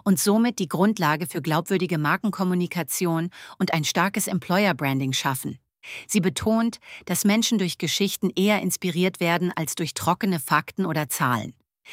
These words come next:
Geschichten vermitteln Nähe und Wärme, während Fakten oft eine kühle Distanz erzeugen. Nach Einschätzung von Anne M. Schüller sind persönliche Erlebnisse von Mitarbeitenden besonders wertvoll,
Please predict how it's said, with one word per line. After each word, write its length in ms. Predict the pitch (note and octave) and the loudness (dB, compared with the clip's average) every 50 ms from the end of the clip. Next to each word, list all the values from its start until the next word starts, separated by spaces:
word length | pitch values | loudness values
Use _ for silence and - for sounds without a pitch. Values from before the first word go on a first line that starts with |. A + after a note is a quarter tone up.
| - - - | -18 -16 -6
Geschichten 460 | - G3+ E3+ - A#3 A#3+ - - A#3+ G#3 | -2 -2 0 2 2 0 0 0 0 0
vermitteln 500 | - F3+ E3 F3 F#3 - F#3+ F3 E3 D3+ | 2 2 2 0 2 2 0 2 2 2
Nähe 340 | D3 D3+ E3 F#3 G3 G3 | 2 2 2 2 2 2
und 200 | F3+ F3 D#3+ B2+ | 0 -2 -2 -2
Wärme, 460 | - D3 C#3+ D3+ D#3+ E3 D#3+ D#3 D#3 - - - - - - _ | 0 2 2 4 4 2 0 0 -2 -6 -10 -20 -20 -20 -12 _
während 260 | - F#3+ F3+ F#3 D#3+ - | 0 2 2 2 0 0
Fakten 500 | - - G3+ G#3 - - - G#3+ G#3 - - | 2 2 0 0 0 -2 -2 -2 -2 0 0
oft 220 | F3+ F#3 - - | -2 -2 -2 -2
eine 180 | - F#3 D#3+ D#3 | -4 -2 -4 -4
kühle 340 | - - - F#3+ F3+ F#3 E3+ | -4 -4 -2 0 0 0 -2
Distanz 460 | D#3 D#3+ - - - D#3+ D3 C#3 - | -2 -4 -6 -4 -4 -4 -4 -4 -4
erzeugen. 560 | D3+ B2 - - C#3 B2+ B2+ B2+ A#2+ - - - _ _ _ _ _ _ _ _ _ _ _ - - - - - _ | -6 -6 -4 -2 -2 -2 -2 -2 -4 -8 -12 -16 _ _ _ _ _ _ _ _ _ _ _ -20 -20 -20 -20 -6 _
Nach 160 | G3 F#3 - | -2 0 0
Einschätzung 640 | - - G#3 A3+ A3+ - B3+ A#3+ - - A3+ G#3+ - | 2 2 2 2 2 0 0 -2 0 0 0 0 0
von 200 | - F3 E3 - | -2 -4 -2 -2
Anne 260 | - F#3 F#3+ G3 G3 | -2 -2 0 0 -2
M. 180 | - D#3+ D#3+ D#3 | -2 -2 -4 -2
Schüller 480 | - - - A3+ A3 E3+ D3 D#3 F3+ - _ - - - - | -2 -2 0 0 0 0 -2 -2 -4 -8 _ -20 -20 -20 -14
sind 220 | - - G#3 G#3 G3 | -4 0 0 2 2
persönliche 580 | - G3 E3+ G3+ G#3+ A#3 A#3+ B3 A3 - A3 | 0 0 0 2 2 2 2 2 0 0 -2
Erlebnisse 560 | - E3+ E3+ F3 F#3+ G3 - G#3 F#3+ - G#3+ F#3+ | 0 0 0 0 0 0 0 0 0 0 -2 -2
von 200 | - F3+ E3 D#3+ | -2 -2 0 0
Mitarbeitenden 720 | F3+ F#3 - F3 F3 D#3+ E3 E3+ E3+ - F#3+ F3+ F3 E3+ | 0 0 0 0 2 2 2 2 2 0 0 0 0 0
besonders 540 | D#3+ D#3+ D3+ E3+ D#3+ F3 F3 E3+ E3 - - | 0 0 0 0 2 2 0 -2 -4 -4 -2
wertvoll, 520 | D#3+ D3+ D#3 D3+ - - D3+ C3+ B2+ A#2+ | -2 -2 -2 -2 -2 -2 0 0 0 -2